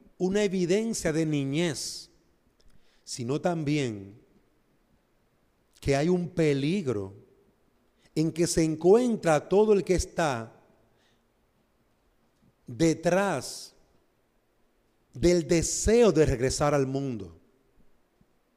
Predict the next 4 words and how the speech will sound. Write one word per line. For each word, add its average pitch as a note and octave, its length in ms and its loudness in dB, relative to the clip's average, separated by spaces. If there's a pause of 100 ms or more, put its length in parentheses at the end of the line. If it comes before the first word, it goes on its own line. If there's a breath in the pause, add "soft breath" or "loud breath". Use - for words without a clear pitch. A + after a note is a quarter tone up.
(720 soft breath)
Todo G#3+ 360 6
aquel G3+ 380 4
que F#3+ 180 2
procura D#3+ 1000 2